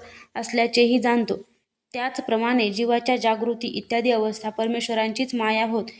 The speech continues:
हे जाणून सर्वांचा साक्षी असणाऱ्या मा-, मायातील परमात्म्याचे स्मरण केले पाहिजे. झोपलेला पुरुष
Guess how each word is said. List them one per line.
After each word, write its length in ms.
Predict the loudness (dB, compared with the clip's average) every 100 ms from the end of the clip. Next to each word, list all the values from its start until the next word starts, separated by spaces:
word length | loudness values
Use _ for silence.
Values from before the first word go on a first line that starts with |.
| -20 _ -10
हे 140 | -4
जाणून 320 | -2 0 -2
सर्वांचा 500 | -4 -4 -4 -4 -6
साक्षी 380 | -6 -8 -2 2
असणाऱ्या 460 | 2 2 0 2 2
मा-, 240 | 0 -2 -6 -18 -16 -4
मायातील 500 | 0 0 0 2 2
परमात्म्याचे 720 | 2 2 2 0 2 2 2
स्मरण 460 | 2 2 2 2 2
केले 200 | 2 2
पाहिजे. 340 | 2 2 2 -2 -8 -16 -16 -10 2
झोपलेला 420 | 4 6 4 4
पुरुष 460 | 2 2 2 2